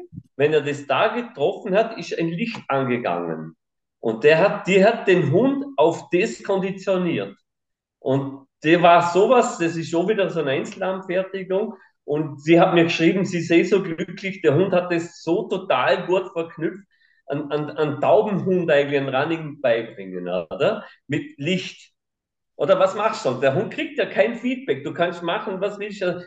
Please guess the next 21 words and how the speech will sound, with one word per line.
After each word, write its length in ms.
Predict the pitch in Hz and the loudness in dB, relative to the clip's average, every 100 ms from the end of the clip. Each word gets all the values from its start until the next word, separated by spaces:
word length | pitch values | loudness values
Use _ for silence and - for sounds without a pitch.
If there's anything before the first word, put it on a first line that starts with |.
| _ - | _ -4
aber 240 | 127 139 | -2 2
das 240 | 175 185 | 2 0
hat 160 | 185 180 | -2 -2
der 140 | 151 143 | -2 -2
verknüpft. 540 | 139 - 110 104 - | -8 -6 -6 -6 -10
Und 160 | 117 151 | -6 -2
das 180 | 170 165 | -2 4
war 220 | 151 - | 4 4
für 100 | 147 | 2
mich 560 | 143 147 147 151 139 _ _ _ _ _ | -4 -6 -10 -12 -12 _ _ _ _ _
richtig 520 | - 139 175 202 170 - | -2 0 0 0 0 2
was 180 | 143 | 2
Geiles, 380 | - 127 170 - | 4 6 6 2
dass 160 | 147 135 | 0 4
wir 80 | 131 | 4
eigentlich 300 | 131 147 139 | 4 2 4
auch 340 | 147 139 131 | 6 4 4
Hunde 260 | 175 202 175 | 2 2 2
mit 180 | 156 139 | 2 0
Handicap 540 | 165 190 180 - 175 | 0 0 -6 -2 -2
ein 100 | 180 | -2